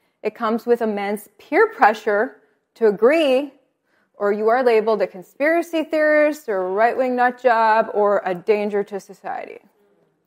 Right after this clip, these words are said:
At some point, you gotta stop caring what people think.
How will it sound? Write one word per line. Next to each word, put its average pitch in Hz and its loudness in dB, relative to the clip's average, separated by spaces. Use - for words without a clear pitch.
At 233 4
some 285 2
point, 226 0
you 214 -6
gotta 185 2
stop 190 0
caring 190 -4
what 175 -6
people 190 -4
think. 180 -8